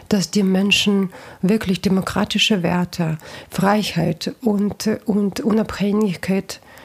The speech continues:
des eigenen Ichs, Ich, äh, durch Komfort und, äh, bourgeoises Leben irgendwie ersetzt haben. Und wenn sie meinen, dass, dass ein Volk mit vierzig Millionen Menschen sich ergeben soll,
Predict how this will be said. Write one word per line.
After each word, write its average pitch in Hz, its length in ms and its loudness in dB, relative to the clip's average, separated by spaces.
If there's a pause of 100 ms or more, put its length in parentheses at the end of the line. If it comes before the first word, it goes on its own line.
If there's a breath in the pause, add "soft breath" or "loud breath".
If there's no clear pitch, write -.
(180 loud breath)
des - 200 -4
eigenen 214 460 0
Ichs, - 440 -2 (180)
Ich, - 320 -2 (400 loud breath)
äh, 202 520 0
durch 196 360 -2
Komfort 208 720 0 (440 loud breath)
und, 214 500 0
äh, 214 540 0
bourgeoises 196 800 0
Leben 196 580 0
irgendwie 190 640 0
ersetzt 180 540 -4
haben. 185 400 0 (600 loud breath)
Und 196 600 0
wenn 202 300 2
sie 220 160 4
meinen, 175 460 4
dass, - 340 -4 (100)
dass 185 240 0
ein 196 120 2
Volk 202 500 0
mit 185 180 0
vierzig 214 460 -2
Millionen 190 420 2
Menschen 180 440 2
sich 175 280 -2
ergeben 196 480 0
soll, 175 420 0